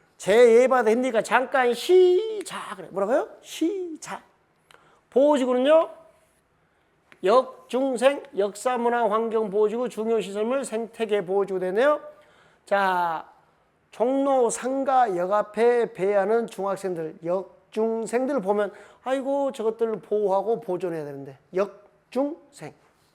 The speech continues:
개발 진흥지구는요. 주, 산, 관, 복, 특, 주거 개발 진흥지구, 산업 유통, 관광 휴양, 복합, 특정 개발 진흥지구. 칠학지구는요. 집,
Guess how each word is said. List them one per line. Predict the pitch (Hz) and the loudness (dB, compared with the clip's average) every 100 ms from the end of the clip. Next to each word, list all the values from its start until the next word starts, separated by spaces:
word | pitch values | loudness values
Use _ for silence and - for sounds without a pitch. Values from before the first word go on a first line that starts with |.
| _ _ _ _ _ _ _ _ | _ _ _ _ _ _ _ _
개발 | - 185 233 240 220 | -2 4 6 6 2
진흥지구는요. | 233 233 208 202 240 294 302 - - | 0 0 0 0 2 2 0 -10 -20
주, | - 226 226 170 - - | -4 0 0 0 -6 -20
산, | - 202 233 269 302 _ | -2 2 2 0 -8 _
관, | - 202 196 139 - - | 2 2 2 -4 -14 0
복, | 208 254 254 - - | 4 4 0 -12 -4
특, | 240 254 - _ _ - | -4 -4 -8 _ _ -14
주거 | 180 214 240 | -2 2 4
개발 | 208 208 196 | 4 2 0
진흥지구, | 190 185 202 262 294 | -4 -4 -2 -2 -4
산업 | - 208 214 185 | -6 -4 -2 -4
유통, | 180 233 254 - | -2 -2 -2 -4
관광 | 185 196 196 190 | -6 -4 -4 -2
휴양, | 233 254 - | -4 -4 -8
복합, | 185 165 226 254 - - - | -12 -4 -2 -2 -8 -20 -20
특정 | 214 _ 240 220 | -20 _ -6 -4
개발 | 175 214 | -4 -4
진흥지구. | 202 180 175 _ _ _ _ _ | -6 -12 -16 _ _ _ _ _
칠학지구는요. | 285 285 277 233 233 277 311 - - _ - _ | 2 2 2 -2 0 2 0 -2 -20 _ -20 _
집, | - 262 302 - | -6 -2 -2 -4